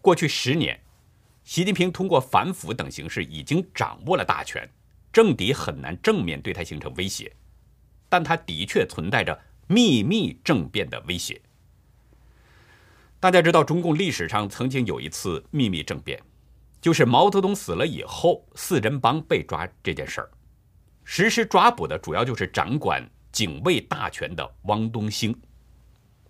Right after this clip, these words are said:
毛泽东死了以后，汪东兴投靠了毛的接班人华国锋，与掌握军队的叶剑英一起发动了这场政变。程晓农指出，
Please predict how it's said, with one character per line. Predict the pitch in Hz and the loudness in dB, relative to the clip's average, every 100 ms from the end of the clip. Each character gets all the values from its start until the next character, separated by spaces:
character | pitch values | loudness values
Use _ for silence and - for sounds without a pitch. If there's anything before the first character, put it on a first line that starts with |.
| _ _ _ _ _ | _ _ _ _ _
毛 | - 123 | 0 2
泽 | 202 | 4
东 | 214 | 2
死 | 226 90 | 0 -2
了 | 151 | -2
以 | - | -4
后， | - | -4
汪 | 90 123 | -2 0
东 | 135 | -2
兴 | 135 143 | -2 -4
投 | - 139 | -4 -6
靠 | - - | -4 -4
了 | 143 | -4
毛 | 143 139 131 | -6 -6 -4
的 | |
接 | - 131 | -2 -2
班 | 113 | -2
人 | 78 78 | -4 -2
华 | 98 | -2
国 | 80 78 | 0 -4
锋， | 90 110 - _ _ - _ _ _ | -4 -8 -10 _ _ -20 _ _ _
与 | - 170 | -2 -2
掌 | 196 127 78 | 4 2 2
握 | 110 131 | 2 2
军 | - 147 | 2 -2
队 | 170 | 0
的 | 120 | 0
叶 | 151 175 | 0 0
剑 | 151 151 | 2 2
英 | 147 | 0
一 | 160 | -2
起 | 233 - 65 - - - | -2 -4 -6 -14 -20 -12
发 | - 98 | 0 2
动 | 110 87 | 2 -2
了 | 78 | -6
这 | 87 | -8
场 | - - | -10 -8
政 | 95 | -8
变。 | 82 76 _ _ _ _ _ - - _ _ _ _ | -8 -10 _ _ _ _ _ -20 -20 _ _ _ _
程 | - 135 | -4 -2
晓 | 110 | 0
农 | 76 | -4
指 | 98 - | -6 -8
出， | 69 | -8